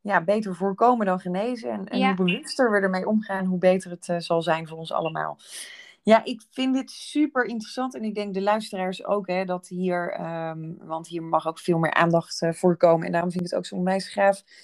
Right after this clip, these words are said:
Speaker 1: dat jij ook artikelen met ons, eh, deelt op het platform en informatie. Want ja, hoe meer, eh, mensen hiervan af weten, hoe beter. Dus voor alle luisteraars die nu aan het luisteren zijn, ehm, kijk ook zeker op het platform en, eh, bekijk ook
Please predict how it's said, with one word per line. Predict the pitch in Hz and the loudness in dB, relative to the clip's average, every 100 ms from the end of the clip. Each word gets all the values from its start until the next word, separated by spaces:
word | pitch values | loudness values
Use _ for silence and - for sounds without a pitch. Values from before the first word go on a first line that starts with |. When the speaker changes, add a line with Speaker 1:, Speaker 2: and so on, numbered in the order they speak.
| - _ - | -20 _ -4
Speaker 1:
dat | 208 | 2
jij | 214 | 4
ook | 214 214 | 4 2
artikelen | 220 294 277 233 | -4 -4 -4 -4
met | 233 220 | -4 -4
ons, | 226 214 | -6 -4
eh, | 220 208 | -2 -2
deelt | 185 226 254 247 | 0 2 2 2
op | - | -4
het | 214 | -6
platform | 233 254 254 - 220 214 214 | 2 2 2 0 2 2 0
en | - 190 | -2 -6
informatie. | 196 190 208 202 220 220 202 196 | -6 -6 -2 2 2 0 -6 -4
Want | 185 185 - _ - _ - | -2 -4 -8 _ -20 _ -2
ja, | 202 | 0
hoe | 196 202 | 2 0
meer, | 208 220 208 196 | 2 4 4 4
eh, | - 185 | -2 -2
mensen | 190 208 202 196 | -2 -2 -4 -2
hiervan | 240 247 220 | -2 0 2
af | 214 | 2
weten, | 196 185 180 | 2 2 0
hoe | 175 | 0
beter. | 185 233 254 269 233 | 2 2 0 -2 -4
Dus | 208 - - - _ | -6 -8 -20 -20 _
voor | - - | 0 4
alle | 254 240 | 4 6
luisteraars | 254 262 - 240 226 220 | 4 4 -4 -8 -8 -8
die | 214 | -6
nu | 220 240 | -4 -4
aan | 208 | -6
het | 202 | 0
luisteren | 214 214 - 190 | 0 0 -6 -6
zijn, | 185 185 180 | -2 -2 -4
ehm, | 180 - - 180 175 _ - | -10 -12 -10 -10 -12 _ -2
kijk | 247 262 254 | 4 4 2
ook | 220 | -6
zeker | - 254 302 247 | -2 0 0 0
op | 208 | -4
het | 185 | -6
platform | - 220 220 190 185 175 | -4 -4 -4 -2 0 -2
en, | - 180 180 | -6 -6 -6
eh, | 170 | -6
bekijk | 170 180 190 - | -2 2 2 2
ook | 180 180 | -2 -2